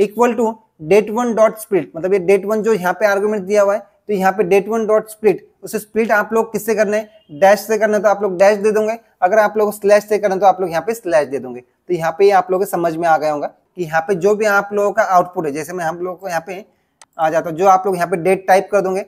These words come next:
आप लोगों को स्लैश में चाहिए या फिर आप लोगों को डैश में चाहिए। जैसे अभी यहाँ पे स्लैश शो हो रहा है,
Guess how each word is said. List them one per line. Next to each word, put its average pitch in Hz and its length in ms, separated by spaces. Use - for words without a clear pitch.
आप 160 200
लोगों 185 140
को 190 80
स्लैश 190 320
में 208 80
चाहिए 214 260
या 220 80
फिर 220 160
आप 214 200
लोगों 220 140
को 208 60
डैश 180 260
में 156 100
चाहिए। 139 140
जैसे 143 180
अभी 170 140
यहाँ 165 160
पे 180 60
स्लैश 185 440
शो 190 200
हो 185 60
रहा 190 120
है, - 120